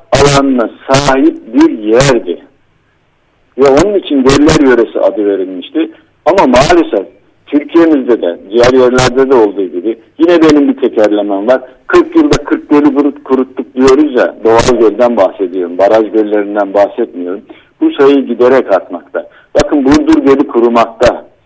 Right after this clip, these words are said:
Bunun yanı sıra bakın hala bazı bilim insanları ve bazı insanlar Akşehir Gölü'nden bahsederler. Eber Gölü'nden. Akşehir Gölü kuruyalı sekiz sene oldu. Sadece orası bir su birikintisi.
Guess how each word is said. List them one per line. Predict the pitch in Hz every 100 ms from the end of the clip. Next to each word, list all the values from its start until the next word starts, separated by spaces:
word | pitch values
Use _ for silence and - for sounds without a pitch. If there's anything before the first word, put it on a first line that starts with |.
| _ _ -
Bunun | 139 160
yanı | 156 143 139
sıra | 147 117 131
bakın | - 131 - - _
hala | 123 - 165 151 139
bazı | 135 151 147 127
bilim | 127 151 151
insanları | 139 131 127 127 123
ve | 123 117
bazı | 123 135
insanlar | 131 127 131 127 131 123 -
Akşehir | - - 131 135
Gölü'nden | 120 120 120 117 131 127
bahsederler. | 107 - 101 98 95 95 92 - 113
Eber | 110 127
Gölü'nden. | 123 113 107 110 104 92 -
Akşehir | 135 - 143 135 131
Gölü | 123 127 120
kuruyalı | - 113 127 127 120 107 - _ _ -
sekiz | 123 - - -
sene | 120 120 143
oldu. | 117 98 82 76 _ _ _ _ -
Sadece | 135 160 147 135
orası | 117 127 123 139
bir | 127
su | 123 120 120
birikintisi. | 131 127 117 104 90 -